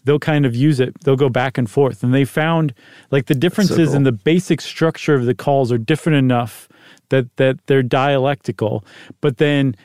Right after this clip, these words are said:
Speaker 1: within these nests, there's different variations, sm-, slighter variations within the dialect. So, like, they're,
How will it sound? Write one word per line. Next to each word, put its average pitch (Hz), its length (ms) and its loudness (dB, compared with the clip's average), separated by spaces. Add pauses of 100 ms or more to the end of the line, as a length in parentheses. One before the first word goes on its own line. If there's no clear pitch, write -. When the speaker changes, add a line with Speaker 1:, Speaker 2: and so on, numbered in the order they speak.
Speaker 1:
within 156 500 2
these 123 260 2
nests, 143 580 -2
there's 131 240 2
different 135 400 -2
variations, 127 800 2
sm-, - 300 -4
slighter 151 560 0
variations 117 680 0
within 127 380 0
the 120 100 0
dialect. 120 720 -2
So, 127 240 0 (320)
like, 143 180 0
they're, 240 240 2